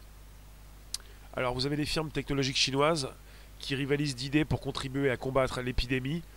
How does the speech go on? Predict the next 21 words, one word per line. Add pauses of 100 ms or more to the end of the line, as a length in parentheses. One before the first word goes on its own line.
(260)
projetant
des
livraisons
de
matériel
médicaux
par
drone (520)
ou
cartographiant
l'expansion
du
virus. (1040)
Partout,
on
s'efforce
avant
tout
d'identifier
les
voyageurs